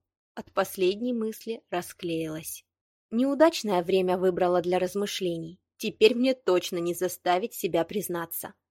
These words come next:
Страх в очередной раз оказался сильнее. Не устояла под его атакой. Сдалась. Настроюсь получше, соберусь и расскажу. В следующий раз.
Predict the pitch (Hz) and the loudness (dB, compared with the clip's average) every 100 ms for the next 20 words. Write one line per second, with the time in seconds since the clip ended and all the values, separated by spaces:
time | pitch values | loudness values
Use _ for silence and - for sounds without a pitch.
0 | _ - - 214 240 175 180 214 202 190 | _ -8 4 4 4 2 2 4 2 4
1 | 233 254 190 185 - 196 - 190 185 190 | 2 4 2 0 -8 -8 -2 -2 0 -2
2 | - - - 190 190 196 185 170 - _ | -4 -14 -8 -4 -4 -4 -6 -8 -14 _
3 | _ _ _ 240 247 - 262 226 190 175 | _ _ _ -8 -6 -2 0 2 0 -2
4 | 170 180 - 180 180 - - 185 175 - | -4 -6 -4 -2 0 -2 -4 -4 -4 -8
5 | 180 _ _ 190 - 226 180 170 - - | -20 _ _ -10 0 2 2 -2 -12 -20
6 | _ _ _ _ _ - 196 190 - 349 | _ _ _ _ _ -10 -6 -6 2 4
7 | 320 - 190 170 175 - 311 311 - - | 4 2 0 0 0 -4 -4 -6 -8 -4
8 | 180 185 294 339 - - 403 233 - 185 | 0 2 0 -2 -8 0 2 2 0 -4
9 | 175 180 - _ _ _ - - 302 170 | -4 -6 -10 _ _ _ -12 2 2 2
10 | 165 190 165 160 - | -2 -2 -2 -4 -8